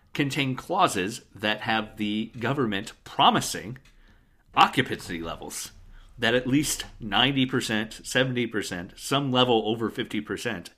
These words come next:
of this prison will be full. So we have, we have organizations with contracts with the government where the government promises to arrest more people.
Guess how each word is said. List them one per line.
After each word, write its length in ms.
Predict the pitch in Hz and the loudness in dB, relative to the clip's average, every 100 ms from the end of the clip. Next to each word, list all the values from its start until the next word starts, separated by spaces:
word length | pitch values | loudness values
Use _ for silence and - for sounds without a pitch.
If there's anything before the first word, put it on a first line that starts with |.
| - - | -20 -6
of 120 | 113 110 | -4 -2
this 120 | 120 | -4
prison 460 | - 120 123 113 95 | -4 0 0 0 0
will 220 | 110 123 | 0 2
be 160 | 117 | 0
full. 400 | 120 160 160 - - - - - _ - _ _ _ _ _ _ _ _ - - | -2 -2 -2 -4 -18 -20 -20 -20 _ -20 _ _ _ _ _ _ _ _ -20 -2
So 180 | - 131 | 4 6
we 140 | 127 | 8
have, 320 | 147 131 123 | 6 6 4
we 180 | 127 123 | 2 4
have 260 | 123 113 143 | 4 2 2
organizations 840 | 131 135 127 113 165 170 131 107 | 2 2 0 2 0 0 -2 -2
with 160 | 107 - | -4 0
contracts 480 | 170 170 151 127 | 0 2 2 0
with 120 | 127 110 | -2 -2
the 60 | |
government 560 | 107 143 104 87 - - _ _ _ - - - | -2 -2 -2 -6 -10 -14 _ _ _ -20 -14 0
where 140 | 127 | 2
the 80 | 117 | 2
government 560 | 131 143 131 127 131 - | 2 4 2 0 -6 -10
promises 720 | - 143 240 135 - 82 - | 2 4 6 2 -2 -8 -6
to 140 | 95 | -4
arrest 380 | 85 87 - - | -4 -6 -6 -8
more 180 | 92 80 | -10 -10
people. 380 | - - - | -10 -10 -12